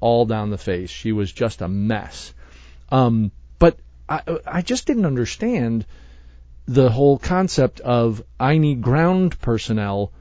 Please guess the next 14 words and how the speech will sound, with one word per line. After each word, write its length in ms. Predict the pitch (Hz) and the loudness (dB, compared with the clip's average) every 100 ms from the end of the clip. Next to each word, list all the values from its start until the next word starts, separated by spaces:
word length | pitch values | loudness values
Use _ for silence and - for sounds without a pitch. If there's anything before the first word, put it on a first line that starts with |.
| - - - - | -20 -20 -20 0
to 120 | 139 | 0
tell 260 | 120 156 151 | 6 6 6
these 240 | 135 127 | 4 0
two 200 | - 156 | 0 0
people." 280 | 143 143 117 - - - - - - - | 2 -2 -2 -8 -20 -20 -20 -20 -20 2
Look, 260 | 180 180 - | 4 4 0
this, 220 | 127 - | -6 -6
the 380 | - 127 117 107 - - - - - | -4 0 0 -2 -8 -20 -20 -20 -20
stewardess, 520 | - - 165 160 151 - | -16 6 8 8 4 2
the, 400 | 120 110 104 101 | 2 2 2 -2
uh, 60 | |
sorry, 280 | 98 117 104 | -2 0 0
flight 220 | - 151 | 2 2
attendant, 420 | 151 147 147 131 | 4 2 0 -2